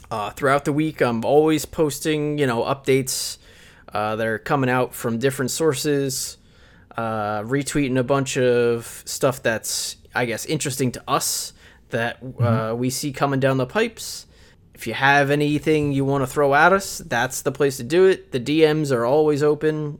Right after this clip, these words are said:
Speaker 1: on both. Uh, it, whatever you're listening to us on right now, just do us a favor.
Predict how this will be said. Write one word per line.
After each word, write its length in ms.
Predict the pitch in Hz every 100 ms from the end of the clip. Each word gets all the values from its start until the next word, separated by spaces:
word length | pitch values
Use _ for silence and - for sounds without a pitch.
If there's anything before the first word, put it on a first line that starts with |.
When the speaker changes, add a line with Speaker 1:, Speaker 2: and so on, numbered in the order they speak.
| -
Speaker 1:
on 260 | 117 117 113
both. 440 | 156 190 - - - - - - - - - -
Uh, 460 | 117 113 117 113 -
it, 160 | 76 - _ -
whatever 400 | - 123 185 220
you're 140 | 233 214
listening 320 | 220 240 226
to 200 | 220 226
us 380 | 220 220 - - _ _ _ - _ -
on 380 | 165 185 190 170
right 200 | 165 226
now, 300 | 165 160 220 _ - - - - -
just 240 | 113 -
do 160 | 123 147
us 100 | 180
a 80 | 226
favor. 440 | 214 196 208 233